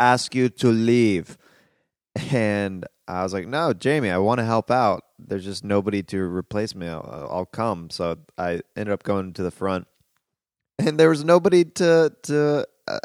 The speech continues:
at that station for a little bit. Like, there was people that were serving, like, two or three different things right next to Dean. And Dean thought it was hilarious that, that, <laughs> that Jamie soloed me out. And then while I'm helping, uh,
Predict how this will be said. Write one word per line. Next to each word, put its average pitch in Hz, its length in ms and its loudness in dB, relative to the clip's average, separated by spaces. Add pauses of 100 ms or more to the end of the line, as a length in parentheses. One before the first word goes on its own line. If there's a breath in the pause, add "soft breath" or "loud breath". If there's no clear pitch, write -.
at 131 160 0
that 143 160 0
station 160 460 -2
for 123 360 0
a 120 100 -2
little 135 200 2
bit. 135 200 0
Like, 101 160 -2
there 110 120 0
was 104 100 -4
people 113 360 -2 (100)
that 104 260 0
were 101 200 -4
serving, 107 280 -4
like, 92 160 -6 (220)
two 131 120 -4
or 123 60 -2
three 120 180 -4
different 110 300 -6
things 107 400 -4 (380 soft breath)
right 104 200 2
next 107 220 -4
to 98 60 -8
Dean. 90 500 -4
And 87 160 -10
Dean 101 180 -4
thought 92 160 0
it 90 40 0
was 85 100 -4
hilarious 82 540 -4
that, - 240 -8 (100)
that, 85 260 -8 (180)
<laughs> - 160 -18 (960 loud breath)
that 120 140 -10
Jamie 110 300 -4
soloed 98 460 -2
me 92 160 -4
out. 92 260 -6 (300 soft breath)
And 104 160 -6
then 113 280 0
while 110 420 4
I'm 110 100 -2
helping, 101 500 -2
uh, 87 460 -2